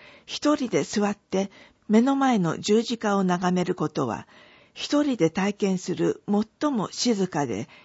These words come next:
平和な瞬間となることがあります。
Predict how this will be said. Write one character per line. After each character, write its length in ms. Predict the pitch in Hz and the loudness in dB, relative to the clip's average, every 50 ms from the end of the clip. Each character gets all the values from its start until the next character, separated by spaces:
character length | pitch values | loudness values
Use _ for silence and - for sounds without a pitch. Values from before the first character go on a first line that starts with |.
| _ | _
平 260 | - - 240 262 277 | 0 4 6 6 6
和 140 | 277 254 254 | 4 2 0
な 160 | 247 247 240 | 0 0 -2
瞬 300 | 226 - - 233 233 233 | -2 0 0 0 0 -2
間 240 | - - 214 214 202 | -2 -2 -2 -2 0
と 180 | - 202 190 175 | -2 -2 -4 -2
な 160 | 202 202 196 | 0 0 0
る 100 | 190 175 | 0 -2
こ 160 | - - 147 | -4 -6 -6
と 140 | - 135 131 | -4 -4 -4
が 140 | - 139 131 | -2 -2 -4
あ 60 | 104 | -4
り 140 | - 98 95 | -4 -6 -10
ま 160 | 104 101 76 | -10 -10 -10
す。 260 | - - - - - | -12 -14 -16 -16 -16